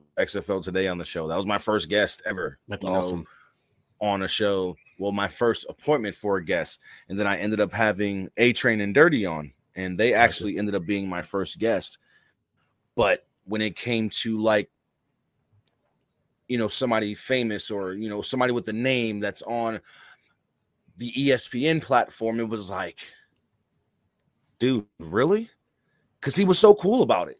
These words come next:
Speaker 1: That's the crazy thing. I just hit
Speaker 2: Most
Speaker 1: him
Speaker 2: of
Speaker 1: up out
Speaker 2: them
Speaker 1: of
Speaker 2: are,
Speaker 1: nowhere.
Speaker 2: bro.
Speaker 1: I hit him up out of nowhere, and I'm just like, Hey, "You wanna join my, you wanna come on my show for an interview? I'd love to interview you, bro." I'm like, 'cause he knew who I was.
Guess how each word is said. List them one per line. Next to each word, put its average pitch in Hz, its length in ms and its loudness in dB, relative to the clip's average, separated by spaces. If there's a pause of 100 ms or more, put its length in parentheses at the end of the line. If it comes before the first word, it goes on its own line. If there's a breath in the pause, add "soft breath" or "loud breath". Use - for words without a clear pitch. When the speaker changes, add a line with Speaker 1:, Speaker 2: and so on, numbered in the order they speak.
(120)
Speaker 1:
That's 156 320 2
the 185 140 4
crazy 165 680 0
thing. 117 260 -4
I 123 100 0
just 151 240 -4
hit - 100 -2
Speaker 2:
Most - 60 2
Speaker 1:
him 156 100 2
Speaker 2:
of 139 100 4
Speaker 1:
up 123 40 2
out 139 100 6
Speaker 2:
them - 20 4
Speaker 1:
of 131 80 4
Speaker 2:
are, - 0 -
Speaker 1:
nowhere. 135 340 2
Speaker 2:
bro. 78 60 -8 (360)
Speaker 1:
I 117 100 0
hit 165 160 0
him 165 100 0
up 147 180 -2
out 123 160 2
of 98 120 -2
nowhere, 104 800 2 (340 soft breath)
and 110 120 -6
I'm 117 100 -4
just 120 160 -6
like, 123 180 4
Hey, 131 300 0 (1300)
"You 120 100 -8
wanna 143 160 0
join 143 200 0
my, 131 120 -2
you 131 120 -4
wanna 151 120 -2
come 151 140 -4
on 147 80 0
my 139 120 0
show 147 200 -4
for 127 200 -6
an 78 80 -6
interview? 139 320 -4 (140)
I'd 110 100 -4
love 139 160 4
to 104 80 -4
interview 117 500 -10
you, 95 140 -10
bro." 104 180 -4
I'm 104 80 -8
like, 107 200 -4 (260 loud breath)
'cause 135 120 -4
he 143 80 2
knew 165 240 2
who 175 140 4
I 135 120 8
was. 113 480 2